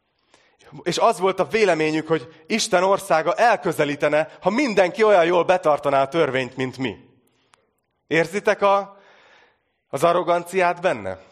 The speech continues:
Az odaszántságot is, de az arroganciát. A kettő tud együtt járni. Tud egy ember nagyon próbálni Isten szerint élni, és közben brutál arrogáns lenni és büszke.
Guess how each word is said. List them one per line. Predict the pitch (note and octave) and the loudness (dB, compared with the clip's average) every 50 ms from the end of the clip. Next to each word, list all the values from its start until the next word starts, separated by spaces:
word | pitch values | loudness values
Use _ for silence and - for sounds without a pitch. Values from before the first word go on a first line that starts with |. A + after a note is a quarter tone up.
| _ _ _ _ _ _ _ _ _ | _ _ _ _ _ _ _ _ _
Az | - C#3+ C3+ | -8 -2 0
odaszántságot | A3 B3 - D#3+ - - D#3+ D3 C#3 C3 - C#3+ C3 B2+ C3+ C3 - | 0 0 0 0 -2 0 0 -2 -2 -2 -2 -2 -2 -2 -2 -6 -6
is, | D3+ D3 C3 | -8 -8 -2
de | B2+ D3+ | -2 0
az | D3 C#3 | 0 2
arroganciát. | E3 D3+ C3 A2 G#2+ G#2 G2+ G2 - - G#2+ G2+ G#2 - | 0 -2 -2 -2 -4 -4 -6 -6 -8 -6 -6 -4 -4 -6
A | C3 | -6
kettő | - E3+ D3+ - - C#3 C3 | -6 -6 -6 -4 -6 -8 -6
tud | - - D3 B2+ | -6 -8 -6 -4
együtt | B2+ B2 A#2 A2+ G#2 G2 - | -4 -4 -4 -6 -14 -12 -10
járni. | A2 G2 F#2+ F#2+ F#2 F#2+ F#2+ F#2+ _ _ _ _ _ _ _ _ _ _ _ _ _ _ _ _ _ _ _ | -8 -6 -6 -8 -8 -12 -16 -18 _ _ _ _ _ _ _ _ _ _ _ _ _ _ _ _ _ _ _
Tud | - G3+ G3+ F3+ | -6 -4 0 0
egy | F3 D3 D3+ | 2 2 2
ember | E3 D#3+ D#3 C#3+ C3 C3+ C3 C3 C3+ - - - - _ _ _ _ _ | 2 0 0 2 0 2 2 2 -2 -4 -12 -20 -20 _ _ _ _ _
nagyon | - C#3+ F3 G3 F#3 E3 D#3 C#3 C3 B2+ | -8 -2 0 0 0 0 -2 -4 -4 -4
próbálni | - A#2+ E3 D3 C3+ C3+ B2 A#2+ B2 C3 | -4 -2 -2 2 2 2 0 0 -2 -6
Isten | B2 D#3 D3 - - C#3 C3 B2+ | -6 -8 -8 -6 -4 -4 -4 -4
szerint | - - D#3 C3 B2 A#2+ - | -4 -4 -4 -4 -4 -8 -6
élni, | - C#3+ C#3 C3 C3 | -4 -4 -4 -4 -4
és | B2+ - | -6 -8
közben | - C3 A#2+ A2+ B2+ B2 | -10 -10 -8 -4 -4 -4
brutál | - C#3+ D3 C#3 - B2+ A2+ A#2 | -4 -4 -6 -2 -2 0 0 0
arrogáns | A#2 A2 G#2+ G#2 F#2+ G2+ G2 G2+ - - | 0 -2 -4 -6 -4 -4 -4 -4 -6 -8
lenni | A2 G2+ G#2 G#2 | -10 -8 -8 -8
és | G#2+ G#2+ G2+ | -10 -10 -10
büszke. | G#2+ G#2+ G2+ - - - F#2 F2+ - | -12 -14 -14 -14 -14 -14 -14 -14 -14